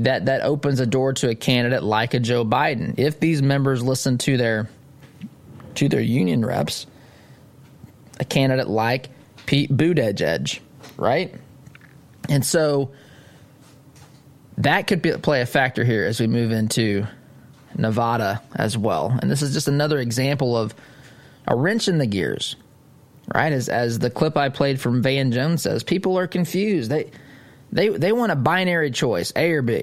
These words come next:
That's what Van Jones says. Don't, don't make this overly complicated for me. I can't have Klobuchar, Warren. You know, what happens if I just want a, a female president? What am I supposed to do there? You're giving me two choices,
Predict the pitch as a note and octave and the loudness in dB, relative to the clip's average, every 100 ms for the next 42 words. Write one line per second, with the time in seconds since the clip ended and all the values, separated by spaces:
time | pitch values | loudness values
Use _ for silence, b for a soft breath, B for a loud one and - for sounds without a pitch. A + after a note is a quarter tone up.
0 | - - - - - - A2+ B2 A#2 A2+ | -6 -16 -20 -20 -4 -2 0 0 0 0
1 | A2 G2+ - A2 C3+ D#3 G3+ - - G3 | 0 -2 0 0 0 0 -2 -4 -2 -2
2 | A3+ F#3 F3 D3+ C3+ C#3 C3 A#2 G#2+ C3+ | 0 0 0 0 0 0 0 -2 0 2
3 | B2 A2 - G2 F#2+ - F2 G#2 D#3+ F3+ | 2 0 -2 -2 0 -2 0 0 0 -2
4 | D#3 C#3+ C#3 B2 - B B B B B | 2 2 2 -2 -6 B B B B B
5 | B - D#3 F3+ D#3+ - E3 D#3+ D#3+ D#3 | B -2 0 2 0 0 2 2 2 0
6 | D#3 B2+ D3 E3 D#3+ D#3 D3+ C#3 - - | 0 0 0 2 0 0 0 -2 -6 -20
7 | - - E3 D#3+ F#3+ G#3 F#3+ D#3+ D3+ D3+ | -12 -2 0 2 2 2 2 0 2 2
8 | C#3+ C#3 C#3+ B2+ A#2+ B B B B - | 2 0 2 0 -2 B B B B -20
9 | - - C3 D#3 D3 C3 A2+ A#2+ A2 G2 | -12 -4 -2 0 0 0 0 0 0 0
10 | D#2 B2+ D#3 D3 C#3 C3 A#2 G#2+ F#2+ D2 | 0 0 0 0 0 -2 0 0 0 -2
11 | B1+ A#2+ B2 C#3+ C3+ B2 - D3+ C#3 D#3 | 0 0 2 2 0 0 0 -2 0 0
12 | C#3+ C3+ C#3 C3 B2+ | 0 0 -2 -2 -4